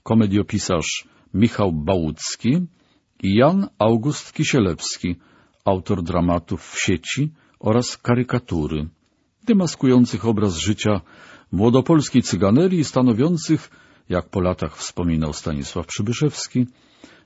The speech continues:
idealny przekrój ówczesnej umysłowości, pragnień, szamotań się,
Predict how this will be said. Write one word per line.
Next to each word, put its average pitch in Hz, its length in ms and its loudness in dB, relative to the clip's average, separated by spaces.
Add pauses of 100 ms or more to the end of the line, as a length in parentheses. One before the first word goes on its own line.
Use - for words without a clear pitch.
idealny 151 720 4
przekrój 151 560 0
ówczesnej 131 720 0
umysłowości, 131 1000 0
pragnień, 123 680 4 (220)
szamotań 127 880 2
się, 104 320 -4